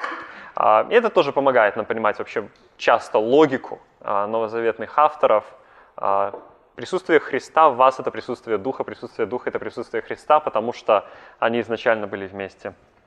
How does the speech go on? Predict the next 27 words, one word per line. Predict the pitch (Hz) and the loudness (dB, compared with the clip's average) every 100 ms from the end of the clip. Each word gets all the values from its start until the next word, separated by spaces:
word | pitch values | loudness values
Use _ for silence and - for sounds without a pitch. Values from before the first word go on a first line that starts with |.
| _ _ _ _ - | _ _ _ _ -8
Но | 127 110 - | -2 0 -2
об | 110 | -2
этом | 113 107 95 - | -2 -4 -10 -20
чуть-чуть | - 101 - _ - - - _ _ | -14 -14 -16 _ -20 -20 -20 _ _
позже | 117 107 98 101 | -4 -4 -4 -12
ещё | - - - _ _ _ - | -12 -14 -14 _ _ _ -8
подробней. | 101 104 101 - - - _ | -6 -6 -8 -10 -18 -20 _
Они | - 135 | -4 2
настолько | 156 - 190 170 | 2 4 4 4
едины, | 139 127 139 202 233 233 _ _ _ _ - - - - | 2 2 0 2 2 -2 _ _ _ _ -20 -20 -18 0
а, | 113 110 | 4 4
Дух | 104 127 185 190 | 4 2 2 2
и | |
Христос | - 143 - - 175 180 | 2 0 2 4 4 4
с | - - | -6 2
самого | 156 156 139 | 4 4 2
начала, | 131 - 156 165 175 | 0 2 6 8 6
что, | - - 151 | 4 0 4
говоря | 139 139 170 208 | 6 8 8 6
о | 165 | 4
пришествии | 143 - 185 170 139 131 | 2 2 2 2 -2 -2
Духа, | 123 117 254 320 - 131 135 - - - _ - - _ _ _ _ _ | -2 2 4 4 4 4 2 -6 -20 -20 _ -20 -20 _ _ _ _ _
Иоанна | 143 156 160 | 4 6 4
четырнадцать | 143 - 160 139 - | 2 4 4 4 0
восемнадцать, | 143 - 165 147 117 - 113 | -2 0 2 4 2 -2 -10
Христос | - 160 - 208 185 | -2 -2 2 4 6
говорит: | 143 180 185 165 | 6 6 6 4